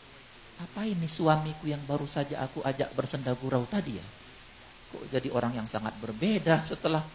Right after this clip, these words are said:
mendengar azan mau sholat?" Nah, begitulah Rasulullah. Untuk meninggalkan apapun yang baru saja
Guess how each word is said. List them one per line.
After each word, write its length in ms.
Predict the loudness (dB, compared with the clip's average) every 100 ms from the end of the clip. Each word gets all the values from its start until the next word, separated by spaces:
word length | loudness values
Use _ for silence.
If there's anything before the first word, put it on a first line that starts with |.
| -18 -20 -20 -20 -18 -8
mendengar 320 | 0 4 4 6
azan 320 | 6 4 4
mau 100 | 2 4
sholat?" 400 | 4 6 4 2
Nah, 80 | 0
begitulah 480 | 0 0 6 8
Rasulullah. 480 | 8 6 4 0 -2 -6 -16 -16
Untuk 240 | -6 -6 -6 -20 -20 -20 -20 -20 -20 -20 -20 -20 -20 -20 -20 -18 -4
meninggalkan 580 | 0 4 8 8 8 2 0
apapun 420 | 0 2 0 -4 -2
yang 160 | 0 6
baru 180 | 4
saja 480 | 6 2 4 4 4